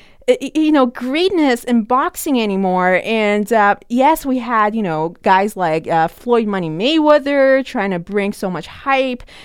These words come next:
into the ring and, you know, talking, talking about money and getting richer and, you know, just, uh, kind of building a character from themselves.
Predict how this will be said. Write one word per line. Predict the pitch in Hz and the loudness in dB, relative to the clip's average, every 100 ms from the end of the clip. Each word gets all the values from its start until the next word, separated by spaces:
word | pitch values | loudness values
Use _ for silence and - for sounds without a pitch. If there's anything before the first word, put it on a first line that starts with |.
| - | -8
into | 202 214 190 | -6 -4 -4
the | 175 | -4
ring | 202 240 254 269 247 | -2 0 2 2 0
and, | 190 | 0
you | 190 | -2
know, | 202 170 | -2 -4
talking, | - 233 233 233 208 170 | 0 0 0 -2 -2 -4
talking | - 226 202 | -6 -4 -2
about | 151 | -4
money | 165 170 233 277 277 262 220 | -4 -4 -2 0 0 -2 -2
and | 170 | -2
getting | 185 151 143 | -4 -6 -4
richer | 226 269 - 269 247 240 | -4 -4 -4 0 2 2
and, | 220 156 151 | 2 -2 -4
you | 180 | -4
know, | 147 - - - | -4 -8 -18 -14
just, | - 240 - | -6 -6 0
uh, | 202 196 | 2 2
kind | 214 - 359 | 0 -2 -2
of | 262 - | 0 -2
building | 277 330 349 | -2 0 -2
a | 240 | -4
character | - 226 240 294 277 277 269 - - | -6 -6 -6 -4 -2 -2 -4 -12 -6
from | 294 277 | -2 0
themselves. | 277 269 294 285 294 285 - | 0 0 2 4 4 0 -8